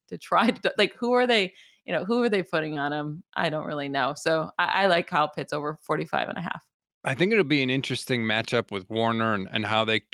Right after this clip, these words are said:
Speaker 2: kinda choose to deploy him against them. Um, the other thing I'm <sighs> a little worried about with the Niners is I feel like they are very aware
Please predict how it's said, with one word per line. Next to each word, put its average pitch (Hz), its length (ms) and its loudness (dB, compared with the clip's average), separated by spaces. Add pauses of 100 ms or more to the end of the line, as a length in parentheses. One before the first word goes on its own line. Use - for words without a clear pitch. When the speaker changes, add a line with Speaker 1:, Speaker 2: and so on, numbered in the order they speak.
Speaker 2:
kinda 113 240 -2
choose 120 380 -2
to 110 120 -4
deploy 113 540 2
him 101 260 2
against 110 460 0
them. 92 320 -2 (380)
Um, 107 420 0 (340)
the 147 60 4
other 285 180 6
thing 262 220 2
I'm 175 180 4 (160)
<sighs> - 140 -10
a - 100 -8
little 170 400 4
worried 139 280 4
about 104 220 0
with 104 120 -6
the 104 80 0
Niners 98 580 -4
is 92 420 -8
I 123 80 2
feel 196 220 6
like 175 140 6
they 131 200 6
are 113 160 4
very 135 480 4
aware 98 680 4